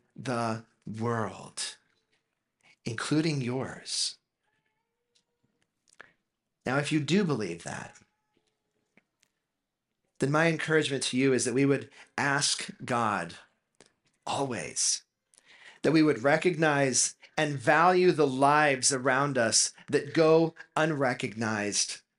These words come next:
and are undervalued by us. And then we would ask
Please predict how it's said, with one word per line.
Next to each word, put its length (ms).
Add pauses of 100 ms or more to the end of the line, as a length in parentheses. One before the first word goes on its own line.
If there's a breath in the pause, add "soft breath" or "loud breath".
(800)
and 140
are 280
undervalued 920 (400)
by 260
us. 520 (720 loud breath)
And 200
then 580 (1200 loud breath)
we 120
would 240
ask 560